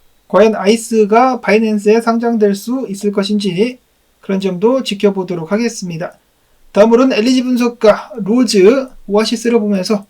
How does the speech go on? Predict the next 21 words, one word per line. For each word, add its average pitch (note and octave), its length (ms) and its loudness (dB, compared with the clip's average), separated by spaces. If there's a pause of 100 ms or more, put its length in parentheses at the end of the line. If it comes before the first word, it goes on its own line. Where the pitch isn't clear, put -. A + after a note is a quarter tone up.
지금부터 G3+ 360 -2
조정이 G3 300 0
나올 F#3+ 160 -2
수 G#3 80 -6
있겠지만은 G#3 680 0 (460)
주요 G#3 420 6
가격 G#3 460 0
구간대 G3+ 520 0
위에서 A#3 400 -2 (200)
축적을 B3 420 -2
마친 F#3 340 -2
후에 C4+ 320 0 (340)
위로 B3+ 300 2
한 B3+ 180 2
방 B3+ 180 0
쏠 C4+ 200 -4
수 C4 140 -6
있겠다라고 G#3+ 1200 2
이야기를 F#3 600 -2 (300)
하기도 G3+ 280 -4
했었습니다. F#3+ 600 -6